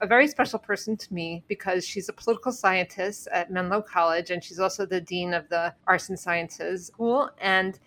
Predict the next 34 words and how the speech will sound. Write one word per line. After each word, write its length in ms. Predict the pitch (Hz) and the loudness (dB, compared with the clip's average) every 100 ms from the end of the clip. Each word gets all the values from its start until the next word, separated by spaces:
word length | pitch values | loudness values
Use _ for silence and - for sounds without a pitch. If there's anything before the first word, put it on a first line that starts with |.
| _ _ _ | _ _ _
she 240 | - 233 | -4 0
had 320 | 214 214 208 202 | 4 4 4 0
a 80 | |
transformative 840 | 180 - 208 202 - 311 370 269 196 | -4 -2 -2 -4 -4 0 2 0 0
impact, 500 | - 196 - 175 185 | -4 -6 -2 -2 -2
as 140 | 180 | -4
I 80 | 180 | -4
keep 260 | 180 226 - | -4 -10 -10
telling 260 | 175 165 165 | -10 -10 -10
her, 300 | 160 160 180 | -8 -8 -4
on 400 | 175 170 170 170 - | 0 0 0 -6 -10
my 220 | 185 185 | -2 -2
thinking 380 | 196 185 170 170 | -2 -8 -6 -4
about 200 | 170 170 | 0 0
my 140 | 170 165 | 0 -2
own 240 | 175 170 | -2 0
work 300 | 170 170 - | 0 0 -4
in 320 | 165 165 170 165 _ _ _ 160 | -8 -8 -8 -14 _ _ _ -6
voting 540 | 170 180 180 170 175 170 - | 0 2 2 0 -2 -8 -8
and 420 | 160 160 156 - | -6 -6 -10 -14
political 380 | - 185 - 180 | -12 -10 -8 -8
engagement 880 | 170 175 170 - 170 170 170 - - - | -4 -4 -4 -6 -6 -6 -8 -16 -20 -6
when 160 | 185 | -4
I 80 | 175 | -2
read 220 | 170 175 | 0 -2
her 180 | - 175 | -2 -14
book 320 | - 180 170 | -2 0 0
about 320 | 180 151 147 - | -2 -2 -2 -6
ten 240 | 190 180 | -6 -4
years 240 | 170 185 | -2 -2
ago 420 | 165 165 156 170 185 _ _ _ _ | -4 -6 -6 -6 -8 _ _ _ _
called 240 | - 175 196 | -2 0 4
Mobilizing 640 | 240 233 226 220 220 202 | 4 6 6 6 4 0
Inclusion. 680 | 185 - 202 170 180 202 | -2 0 -2 0 -4 -4